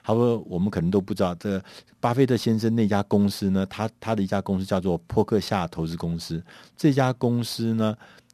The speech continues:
呃，在全世界他要管理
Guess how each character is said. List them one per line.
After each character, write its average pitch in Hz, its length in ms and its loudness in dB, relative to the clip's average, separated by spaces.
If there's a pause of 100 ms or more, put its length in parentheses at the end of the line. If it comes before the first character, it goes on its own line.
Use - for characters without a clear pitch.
呃， 92 280 -2 (840)
在 113 260 4
全 98 260 0
世 110 220 -2
界 98 320 -2
他 101 160 -4
要 104 160 2
管 90 380 0
理 85 160 0